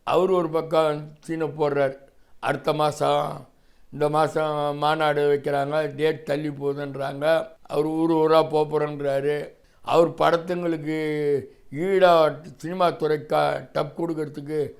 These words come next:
மூணு நாலு பெரிய படங்களை வச்சு நிக்குது. ஜனநாயக படம் ரிலீஸ் ஆக சொல்ல விடுறதுக்கு எல்லா கட்சியிலையும் பரபரப்பா போயிட்டு இருக்கு. நல்லா ஹோட்டல் வியாபாரமாகுது, நல்லா ம-, ஒயின் ஷாப் கடைங்க வியாபாரமாகுதியா?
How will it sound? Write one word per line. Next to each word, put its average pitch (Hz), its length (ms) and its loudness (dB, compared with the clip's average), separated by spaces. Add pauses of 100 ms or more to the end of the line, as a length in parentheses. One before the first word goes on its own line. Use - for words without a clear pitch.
(300)
மூணு 165 240 -4
நாலு 151 260 2
பெரிய 160 340 -2
படங்களை 147 460 -2
வச்சு 135 260 -6
நிக்குது. 131 360 -10
ஜனநாயக 139 680 -2 (140)
படம் 131 360 -6 (320)
ரிலீஸ் 156 400 -4
ஆக 139 200 2
சொல்ல 139 260 -4
விடுறதுக்கு 139 680 -4 (440)
எல்லா 139 280 2
கட்சியிலையும் 196 680 0 (300)
பரபரப்பா 202 800 2 (140)
போயிட்டு 190 400 -4
இருக்கு. 180 280 -4 (460)
நல்லா 190 460 4 (100)
ஹோட்டல் 196 500 4
வியாபாரமாகுது, 170 920 4
நல்லா 165 640 0
ம-, 147 540 -6
ஒயின் 165 320 -2
ஷாப் 180 260 2
கடைங்க 147 380 -2
வியாபாரமாகுதியா? 156 880 2